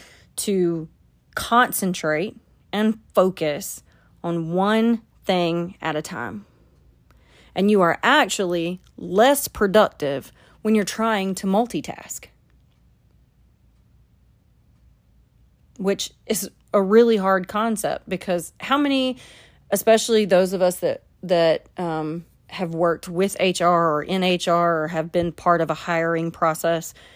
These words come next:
how many resumes do you see and where it asks for skills? Ninety-nine percent of the time, you're going to find somebody that says multitasking is a skill.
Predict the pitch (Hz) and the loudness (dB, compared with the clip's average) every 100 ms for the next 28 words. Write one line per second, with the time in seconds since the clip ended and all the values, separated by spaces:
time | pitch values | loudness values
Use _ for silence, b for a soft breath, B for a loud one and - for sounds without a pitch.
0 | B B - 240 247 240 196 190 190 185 | B B -2 0 2 2 4 4 4 2
1 | 180 170 175 175 - 170 170 170 160 156 | 0 0 -2 -4 -2 -2 -2 -2 -4 -2
2 | 165 170 - 180 - - 175 165 165 156 | -2 -2 -6 -10 -10 -4 -2 0 -2 -6
3 | 175 180 190 190 180 170 165 165 165 160 | -4 -2 -2 0 -2 -2 -6 -8 -6 -6
4 | 170 165 156 165 160 175 170 165 170 160 | -4 -4 -4 -6 -4 -4 -4 -6 -6 -6
5 | 156 156 151 - 170 160 160 156 - - | -4 -6 -8 -8 -6 -4 -4 -6 -6 -4
6 | 156 147 - 202 180 165 160 151 147 - | -4 -4 -10 -8 -6 -4 -6 -8 -8 -10
7 | 147 151 143 151 - - | -8 -8 -8 -10 -10 -10